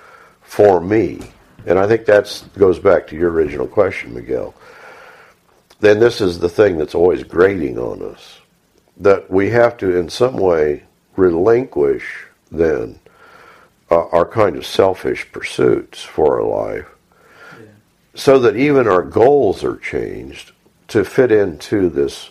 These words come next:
Speaker 1: alternative community.
Speaker 2: Mm-hmm. I'm afraid a lot of people are missing out on that.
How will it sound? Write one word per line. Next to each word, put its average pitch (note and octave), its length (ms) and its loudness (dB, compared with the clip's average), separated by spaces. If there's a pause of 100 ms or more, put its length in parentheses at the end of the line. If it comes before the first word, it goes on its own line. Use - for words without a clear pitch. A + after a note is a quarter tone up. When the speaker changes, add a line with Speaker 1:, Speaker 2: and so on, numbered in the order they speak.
(120)
Speaker 1:
alternative D2+ 800 -4
community. - 680 -18 (640)
Speaker 2:
Mm-hmm. A2 160 -20 (2500)
I'm A#2+ 140 -20
afraid A#2 400 -20
a - 20 -20
lot A#2+ 200 -18
of A2 120 -20
people G#2+ 320 -20
are G2 40 -20
missing G2 400 -20
out G#2+ 220 -20 (1000)
on G#2+ 140 -20
that. G2+ 200 -20